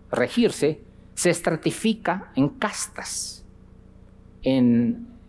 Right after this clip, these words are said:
en la colonia fueron razas. Y por supuesto, la primera era blanco, luego estaba la indígena y por último los africanos. Pero hubo tantas mezclas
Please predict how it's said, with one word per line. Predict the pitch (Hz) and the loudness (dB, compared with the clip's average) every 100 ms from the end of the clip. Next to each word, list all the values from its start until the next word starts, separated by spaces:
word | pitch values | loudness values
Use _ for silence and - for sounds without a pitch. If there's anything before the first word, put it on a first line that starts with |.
| - | -12
en | 147 117 135 113 110 107 107 110 113 113 | -8 -2 0 2 0 0 -2 -4 -2 -2
la | 113 | 0
colonia | 160 165 170 147 151 - - - 131 | 2 2 4 2 -2 -6 -20 -16 -4
fueron | 139 127 113 | 0 2 0
razas. | - 165 185 - - - - - - - - - - - - - - - - - - - - - - | 2 0 0 -8 -10 -12 -14 -20 -20 -20 -20 -20 -20 -20 -20 -20 -20 -20 -20 -20 -20 -20 -20 -20 -10
Y | 160 | -2
por | 175 | -2
supuesto, | 175 - 135 131 180 | -2 0 0 2 0
la | 151 | 0
primera | 104 101 104 101 | 2 2 2 0
era | 87 | 0
blanco, | - 135 170 - - - - - - | 0 0 0 -6 -14 -20 -20 -20 -8
luego | 101 107 95 | -2 -2 -2
estaba | - 104 | -2 0
la | 95 | 0
indígena | 92 101 - 117 110 - - - - - - - | 2 2 2 0 -4 -6 -16 -20 -20 -20 -20 -4
y | 107 | -4
por | 101 107 | 0 0
último | 123 123 98 | 0 0 0
los | 98 92 - | 0 -2 -4
africanos. | - 127 151 160 80 - - - - - | -6 -2 0 0 -4 -12 -20 -20 -20 -2
Pero | 185 190 - - | 2 2 0 0
hubo | 240 330 294 | 4 6 4
tantas | 247 240 233 185 - | 2 0 2 -2 0
mezclas | 123 139 208 196 - 156 170 - - - | 2 4 4 2 -2 -4 -4 -10 -16 -20